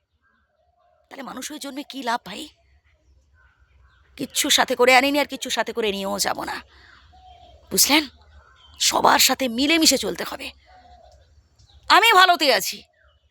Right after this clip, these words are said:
আমার আশেপাশের মানুষজন যারা আছে তারা কি ভালোতে আছে একটু জানার চেষ্টা করুন। আর এর জন্য বাড়ির বাইরে বেরোতে হবে,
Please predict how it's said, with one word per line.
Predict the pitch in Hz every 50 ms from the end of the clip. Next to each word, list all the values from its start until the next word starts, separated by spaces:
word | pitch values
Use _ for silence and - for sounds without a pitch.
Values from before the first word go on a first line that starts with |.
| _ _ -
আমার | - 226 226 226
আশেপাশের | 226 - 247 - 247 - - 254
মানুষজন | 233 214 214 247 226 - - 240 240
যারা | 233 233 - - -
আছে | 208 - - 240 - _ - - - - - _ _ -
তারা | 226 226 247
কি | - 254
ভালোতে | 226 220 220 247 254 262 254
আছে | 247 226 - - 254 185 - - - - - _ _ - - _ _ - - -
একটু | 226 - 262 233
জানার | - 262 233 247 262 302
চেষ্টা | 277 - 269 233 - - 254
করুন। | - 262 254 269 262 277 - _ _ _ _ _ _ _ _ _ - -
আর | 226
এর | 233 240 -
জন্য | - 285 294
বাড়ির | 311 226 214 - 226 277 302 240
বাইরে | 196 170 233 262 320 349 339
বেরোতে | 233 214 202 214 - 233
হবে, | 233 - 247